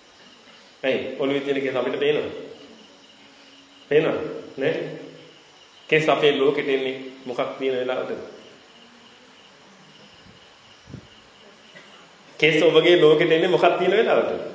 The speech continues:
කණ්ණාඩියක් තියෙන වෙලාවට. කණ්ණාඩියක් නැතුව කේස් ඔබේ ලෝකෙට එන්නේ නෑ. උනම් කේස් කැතයි නම් පිළිදෙන ඔබ වහ වහ කරන්නේ මොකද?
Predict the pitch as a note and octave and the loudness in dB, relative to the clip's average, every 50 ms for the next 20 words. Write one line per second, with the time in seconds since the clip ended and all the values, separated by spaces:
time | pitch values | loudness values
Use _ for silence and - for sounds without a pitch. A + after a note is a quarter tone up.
0 | - - - - - - - - F3+ F3 E3 A3 G#3 G#3 G3+ G#3 A3 G#3+ A3 A3 | -16 -18 -20 -20 -16 -10 -4 2 2 4 4 6 6 6 6 4 4 4 2 2
1 | G#3+ F#3 - - - G#2+ - A#2+ A#2 G#2+ G#2 G#2+ A#2 A#2 D3 D3+ E3 E3 E3+ E3 | 0 -2 -4 -4 -4 -6 -4 -4 -4 -6 -6 -6 -4 0 0 2 2 2 0 0
2 | D#3+ D#3+ D#3+ D#3 D#3 D#3+ D#3+ D#3 D#3 D3+ D#3 D#3 D#3 D3+ D#3 D#3+ D#3 D#3+ D3+ D3+ | 0 2 0 0 0 0 -2 0 -2 -2 -2 -2 -2 0 0 0 0 0 0 -2
3 | D#3+ D#3 D#3+ D#3+ D#3 D#3+ D#3+ E2 D#2 D#2 E2+ - - - - - - - - - | -2 -4 -4 -6 -6 -8 -8 -8 -8 -10 -12 -12 -12 -16 -18 -20 -20 -20 -20 -20
4 | - - - - - - - - - - - - - - - - - C#2 C#2 - | -20 -20 -20 -20 -20 -20 -20 -20 -20 -20 -20 -20 -20 -20 -20 -20 -20 -20 -20 -20
5 | - - - - - - - - - - - - - - - - - - - - | -20 -20 -20 -20 -20 -20 -20 -20 -20 -20 -20 -20 -20 -20 -20 -20 -20 -20 -20 -20
6 | - - - - - - C3+ C#3+ C#3+ C#3+ - D3+ D#3 D3+ - - C#3+ C#3 D3+ D3+ | -20 -20 -20 -20 -16 -8 -4 -2 -2 0 2 2 2 2 2 0 0 2 2 2
7 | C#3+ C3+ C3+ C3+ C3+ C#3+ C#3 C#3 C3+ C3+ C3 C3 C3 C3 C3+ D3 D3 E3+ C#3 C#3 | 2 2 0 -2 -2 -2 -4 -4 -2 -2 -2 0 0 2 2 2 2 2 0 -2
8 | C3+ C3+ C3 C3+ C#3+ C#3+ D3 D3+ C#3+ | -2 -2 -4 -4 -4 -4 -6 -6 -6